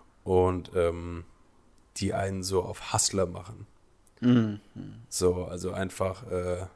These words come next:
Speaker 1: jeden Montag kommt irgendein Post oder die passende Story, so, ja, äh, grad,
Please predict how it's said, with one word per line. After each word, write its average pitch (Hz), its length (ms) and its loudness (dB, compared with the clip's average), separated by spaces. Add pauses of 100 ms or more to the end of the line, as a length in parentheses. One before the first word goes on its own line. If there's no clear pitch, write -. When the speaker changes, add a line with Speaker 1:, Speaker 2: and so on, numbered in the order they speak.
(100)
Speaker 1:
jeden 95 200 0
Montag 95 640 2 (160)
kommt - 420 -6
irgendein 87 340 -2
Post 95 460 2
oder 87 200 -2
die 87 200 -6
passende 92 420 -4
Story, 92 500 4
so, 92 320 -2
ja, 98 340 0
äh, 95 240 -8
grad, 98 340 -6